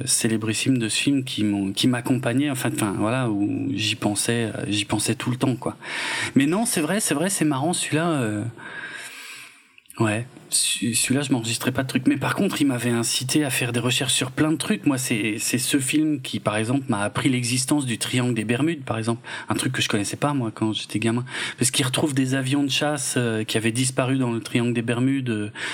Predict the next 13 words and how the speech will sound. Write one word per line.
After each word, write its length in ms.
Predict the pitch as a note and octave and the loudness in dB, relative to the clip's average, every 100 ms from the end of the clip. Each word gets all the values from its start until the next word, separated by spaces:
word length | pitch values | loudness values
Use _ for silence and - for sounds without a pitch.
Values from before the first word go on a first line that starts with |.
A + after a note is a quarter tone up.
| - - | -8 -2
vers 160 | A2 | -2
le 60 | G#2+ | 2
début 220 | A2+ A2+ | 0 0
du 120 | A#2 | -2
film. 240 | A#2 C3 C3 | -2 0 0
Enfin, 120 | A#2 | -2
il 60 | A2 | -4
y 40 | |
a 40 | |
plein 320 | - - D#3+ D#3+ | -4 -4 -2 -2
de 40 | |
trucs, 240 | C#3 F3+ | -2 -6
franchement. 520 | - C3 C3 C#3+ C3 | -2 -2 0 0 0